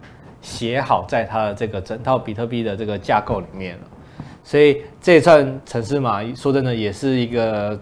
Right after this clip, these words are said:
怎么讲，传-，传-，传家宝吗？还是说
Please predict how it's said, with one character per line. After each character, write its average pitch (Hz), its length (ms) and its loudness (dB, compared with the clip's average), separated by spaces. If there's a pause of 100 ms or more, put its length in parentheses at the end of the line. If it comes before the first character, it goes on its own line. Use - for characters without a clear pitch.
(720)
怎 113 120 -8
么 117 80 -6
讲， 107 260 -4 (240)
传-， 123 500 -4
传-， 120 380 -6 (1160)
传 120 180 -6
家 135 220 2
宝 90 240 -8
吗？ 95 400 -10
还 104 120 -14
是 117 140 -4
说 147 340 0